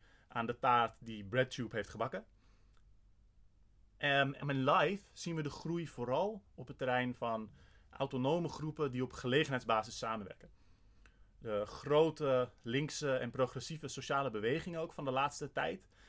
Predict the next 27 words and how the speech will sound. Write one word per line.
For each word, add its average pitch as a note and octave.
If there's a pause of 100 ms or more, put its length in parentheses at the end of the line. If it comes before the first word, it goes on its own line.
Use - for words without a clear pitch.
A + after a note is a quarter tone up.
(120)
laatste A2
decennia, C#3+ (320)
die C#3
delen D#3+ (400)
vaak F#3 (180)
dat B2
autonome C#3+
en B2+
diverse B2
karakter. B2 (360)
De G#2+
actieve C#3+
groepen D#3+
hebben A#2
meestal D3+
een C3
structuur D3
waarmee A#2
ze A2
lokaal D3 (120)
vrij D#3
kunnen C#3
bepalen A#2
wat G#2+
ze -
zelf G#2
doen. D#3+